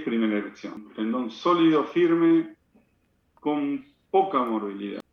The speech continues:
Yo creo que más o menos delineé que cómo, eh, saberlo para, o sea, primero hay que saber tomar el tendón, hay que darse su tiempo porque es distinto. Eh, para empezar, la, la parte vertical, las incisiones verticales son la más sencilla de todas.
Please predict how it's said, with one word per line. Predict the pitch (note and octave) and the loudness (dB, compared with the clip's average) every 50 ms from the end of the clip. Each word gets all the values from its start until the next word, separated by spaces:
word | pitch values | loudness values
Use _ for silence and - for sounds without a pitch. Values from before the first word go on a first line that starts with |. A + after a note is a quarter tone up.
| _ _ - A2 - | _ _ -20 -20 -14
Yo | _ - D#3 D#3+ D#3 | _ -2 -2 0 0
creo | D#3+ E3 E3+ D#3+ | 0 2 2 2
que | D3+ D3+ | 2 0
más | D3 D3 C#3+ C#3 | 0 0 0 0
o | C3+ | 0
menos | D#3 D#3 D#3 D3 | 0 2 2 4
delineé | C#3+ C#3 C3+ C3+ C#3 D3 D#3 D#3 D#3 D3 - - | 4 2 2 2 0 2 2 2 2 2 -2 -6
que | - B2+ B2 B2 B2 A#2+ C#3 C#3+ _ _ _ _ | -6 -8 -8 -8 -10 -12 -14 -14 _ _ _ _
cómo, | _ - D3 D3+ D3 C#3+ C3+ C3 C3 C3 - D3 C#3 B2 | _ -4 -2 0 2 2 2 0 0 -4 -6 -6 -6 -8
eh, | C3+ - | -8 -10
saberlo | - - - A#2+ C3 C#3+ D3 D3 C#3+ C3 - | -12 -8 -4 -2 0 0 2 2 2 2 2
para, | B2 A#2+ A#2 A2+ A2+ A2 A2 G#2+ | 0 0 0 0 -2 -4 -4 -6
o | A2 | -10
sea, | - - B2+ A2+ | -8 -8 -8 -2
primero | C3+ C#3 D3 D#3+ E3 | -2 0 2 4 2
hay | E3 - | 2 0
que | D3+ | -2
saber | C3 - C3 C3 C#3 D#3+ E3 F3 E3 D#3+ C#3+ - - _ | -4 -4 -4 0 2 2 2 2 0 -2 -6 -10 -10 _
tomar | B2+ B2 C3 C#3 C#3+ C#3+ | -6 -2 0 0 2 2
el | C3+ B2+ A2+ | 0 0 -2
tendón, | A#2+ B2 C3 D3+ E3+ F#3 F#3+ - G3 F#3+ F3+ - - | -2 -2 -2 0 2 2 2 2 0 -4 -8 -10 -12
hay | B2 A#2 | -12 -10
que | A#2 A#2+ A#2 A2+ | -8 -8 -8 -2
darse | A2+ C#3 D3+ D#3+ D3+ - D3 B2+ | 0 0 0 0 0 -6 -8 -8
su | - - B2 A#2 | -8 -10 -12 -4
tiempo | - D3+ D3+ C#3+ C#3 B2 A2 | -2 -2 0 0 -2 -4 -4
porque | - A2+ G#2 G#2+ A#2+ | -6 -10 -8 -6 -6
es | A#2 B2 | -6 -6
distinto. | B2 A2+ _ - F3+ F#3 F#3 F3 - F#3 F3+ F#3 F3 E3+ - - _ _ _ A#2 B2 - - | -10 -10 _ -2 -2 0 0 0 0 0 0 2 0 -2 -8 -12 _ _ _ -10 -10 -6 -4
Eh, | A2 A2+ G#2+ G#2 - _ _ | -4 -4 -4 -6 -10 _ _
para | B2 A#2+ A#2+ | -2 -2 -2
empezar, | A#2+ A#2 B2 A2+ - D#3 D3+ | -2 -4 -4 -4 0 0 2
la, | D3 C#3+ C3 B2 A#2+ | 2 2 2 0 0
la | A#2 A2+ A2+ A2 - | -2 -4 -4 -2 -2
parte | C3+ C3 C3 - C3 | -2 -2 0 -2 -2
vertical, | B2 A#2+ A2+ A2 B2+ A#2+ A#2 D3 C#3+ C#3 | -2 -2 -4 -6 -10 -4 0 2 2 2
las | B2+ A#2 A2 G2+ A2 A2+ | 2 0 -2 -4 -6 -6
incisiones | A2+ A2+ A2 A2 - - C#3 C3 A#2 | -6 -4 -6 -6 -4 -2 -2 -2 -2
verticales | A#2 A2+ A2 A#2 A2 C3+ C3 B2+ A#2 | -4 -6 -6 -6 -4 -2 -2 -2 -4
son | - - A#2+ A#2 A2+ A2 A2 | -6 -8 -6 -4 -2 -2 -2
la | G#2+ G#2 | -2 0
más | A2 A2+ A2 - - | 0 -2 -2 -4 -8
sencilla | A2 G#2 G#2+ - A2+ A2 A2 | -12 -12 -12 -8 -6 -4 -4
de | G#2+ A2 | -4 -4
todas. | A2 - D#3 D#3+ D#3+ D#3+ E3 F3 E3 - | -2 0 2 4 4 4 4 2 0 -4